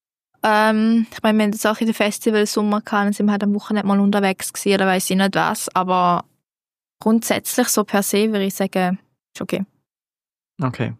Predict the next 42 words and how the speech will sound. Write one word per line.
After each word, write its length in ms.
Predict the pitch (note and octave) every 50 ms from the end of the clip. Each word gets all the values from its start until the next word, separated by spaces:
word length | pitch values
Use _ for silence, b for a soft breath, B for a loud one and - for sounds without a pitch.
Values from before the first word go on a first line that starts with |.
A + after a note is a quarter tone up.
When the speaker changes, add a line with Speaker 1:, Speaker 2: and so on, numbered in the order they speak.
| _
Speaker 1:
So, 140 | - - A#3+
dass 160 | A#3 A3+ -
ich 80 | - -
mich 160 | G#3+ G3+ -
beschäftigt. 460 | - - - G3 G3 - - F#3+ - -
Ich 80 | A3 -
bin 120 | B3 A3+
beschäftigt, 560 | - - F#3 F#3 - - - - - _ -
weißt 240 | F3+ F#3+ F#3+ - -
du, 60 | F3+
so. 80 | B2 -
Ich 120 | - -
bin 140 | - - C3+
Speaker 2:
Ja. 80 | C3+ B2
Speaker 1:
nicht 80 | -
mega 160 | G#3 G3 F#3
gestresst, 360 | F#3+ - - - A3 C4+ - -
aber 100 | G#3 G3+
ich 80 | -
bin 100 | G3+ F#3
beschäftigt. 500 | - - - - - - - - _ - _ -
Speaker 2:
Das 220 | - C#3 B2 -
Bundesamt 420 | _ _ - F3 G3 G3+ G3 F3 D#3+
für 80 | E3
Stat-, 300 | C#3 C3+ C#3+ C#3 - - _ -
Statistik 600 | - - - - - - - F3+ E3+ - - D#3 -
hat 80 | C#3+ A#2+
eine 60 | A#2
Gesundheitsbefragung 840 | - - D3 D#3 F3 E3+ - - E3 - - E3+ E3+ D#3 D#3 D3+
gemacht 340 | - E3+ D#3 F#3 - - -
und 180 | G#3 G3+ G3+ G#3
Speaker 1:
Mhm. 60 | G#3
Speaker 2:
da 60 | A3
haben 80 | B3+ B3+ - _ _ _ _ _ -
dreiundzwanzig, 640 | - D3+ D#3+ F#3+ G#3+ G3+ - F#3 F3 F3+ F#3+ - D3+
also 120 | C#3 D3
ein 80 | C#3 B2+
Viertel 460 | - - E3 F#3 F3+ - F3 F3 - _ _
von 120 | - -
der 80 | - C#3
erwerbstätigen 580 | B2+ C3+ C#3 D3 - - D3 C3+ - D3+ C3
Tage, 420 | - B2+ A#2+ C3 - - C#3 D3